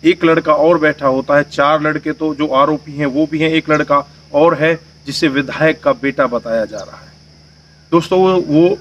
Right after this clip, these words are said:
उस लड़की की मदद करना चाहता है, लेकिन उसे भी मारा पीटा जाता है। और इस बात का खुलासा तब होता है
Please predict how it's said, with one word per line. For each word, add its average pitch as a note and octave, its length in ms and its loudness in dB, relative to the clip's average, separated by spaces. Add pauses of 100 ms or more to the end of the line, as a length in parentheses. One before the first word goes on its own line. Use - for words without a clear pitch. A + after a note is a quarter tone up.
उस E3 200 -6
लड़की D#3 400 0
की G3+ 140 -8
मदद D3 320 0
करना C#3 340 0
चाहता C3 340 -2
है, C#3+ 200 2 (280)
लेकिन D#3 300 -2 (120)
उसे F3 260 -2
भी E3 300 -4 (340)
मारा D3 280 2
पीटा C3 340 -6
जाता G#2+ 320 -10
है। - 100 -20 (1500)
और D3+ 200 4 (220)
इस G3+ 200 -4
बात D#3+ 260 2
का E3+ 100 0
खुलासा D#3 440 0
तब F3+ 420 -2
होता E3+ 220 -2
है E3 340 -4